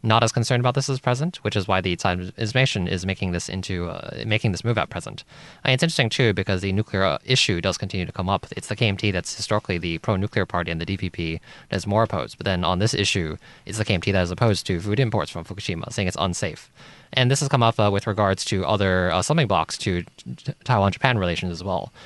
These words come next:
For example, regarding the discharge of nuclear wastewater from the Fukushima incident into the sea, and that's been criticized, for example.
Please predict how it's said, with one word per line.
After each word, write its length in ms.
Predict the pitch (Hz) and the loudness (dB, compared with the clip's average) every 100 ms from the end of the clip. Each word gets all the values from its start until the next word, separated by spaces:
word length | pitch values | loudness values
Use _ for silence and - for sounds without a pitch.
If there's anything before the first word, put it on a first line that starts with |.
| - | -8
For 100 | 104 | 0
example, 300 | 104 95 101 | 2 2 2
regarding 580 | 92 101 95 92 90 92 - - - | 2 2 2 2 0 -4 -8 -20 -6
the 180 | 104 92 | 0 2
discharge 480 | 123 - 104 90 87 | 2 2 4 2 2
of 180 | 101 95 | 0 0
nuclear 240 | 104 95 | 0 2
wastewater 480 | 95 98 - 90 85 | 2 0 0 -2 -2
from 140 | 92 | -4
the 60 | 85 | -6
Fukushima 380 | 92 95 95 87 | -6 -4 -2 -2
incident 400 | 90 98 85 82 | -2 -4 -6 -6
into 160 | 90 | -6
the 60 | 117 | -6
sea, 380 | - 113 - - - - | 0 0 0 -8 -20 -10
and 80 | - | 0
that's 140 | 98 - | 0 0
been 140 | 87 | 0
criticized, 440 | - 95 87 82 | 0 0 0 -2
for 60 | - | -6
example. 380 | 85 62 - | -8 -10 -12